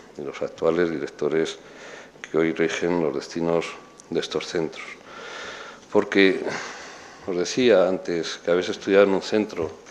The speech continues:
de muy alto nivel, y como ya dijo también el director y, y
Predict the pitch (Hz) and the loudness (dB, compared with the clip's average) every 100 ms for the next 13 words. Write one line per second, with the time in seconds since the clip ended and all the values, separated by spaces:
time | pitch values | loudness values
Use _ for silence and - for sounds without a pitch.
0 | - 87 90 95 98 92 87 80 73 78 | -18 -8 -2 2 4 4 2 -6 -4 -6
1 | 76 - - - - - - - - - | -8 -16 -20 -20 -18 -18 -18 -16 -16 -16
2 | - - - 90 87 85 82 82 80 - | -18 -20 -12 -4 0 2 4 4 0 -6
3 | - 110 123 - 110 90 92 95 90 80 | 4 6 6 4 2 4 6 4 4 0
4 | - - - 80 73 67 - - 131 123 | -8 -18 -12 -10 -10 -10 -6 6 10 10
5 | 107 76 76 - - - - - | 8 2 -6 -10 -14 -16 -14 -12